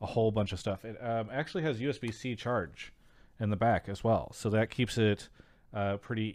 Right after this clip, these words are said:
easy and pretty portable. So go take a look at it, um, on the Alienware website, alienware dot com slash Travis, and then click up to the top so that you can get access to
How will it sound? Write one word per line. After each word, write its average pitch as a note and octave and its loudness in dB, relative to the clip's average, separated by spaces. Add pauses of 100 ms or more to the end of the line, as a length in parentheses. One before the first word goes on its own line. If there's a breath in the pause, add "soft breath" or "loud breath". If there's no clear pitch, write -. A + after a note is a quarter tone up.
easy G#2+ 0
and G#2 0
pretty G#2+ 0
portable. F2+ 2
So G2 6 (320 soft breath)
go C#3 12
take G#3+ 10
a E3 8
look D#3 10
at A#2 10
it, G#2 6 (420 soft breath)
um, A2+ 8
on A#2+ 8
the A2+ 6
Alienware A2+ 6
website, A2 4
alienware B2 4
dot A2+ 4
com A2+ 2
slash - -2
Travis, G#2 6
and G2+ 0
then G2+ 4
click - 0
up G#2+ 0
to - -8
the G2 -6
top G#2 -6
so - -16
that F#2+ -10
you G2 -12
can G2+ -10
get F#2+ -8
access F#2+ -12
to F#2+ -10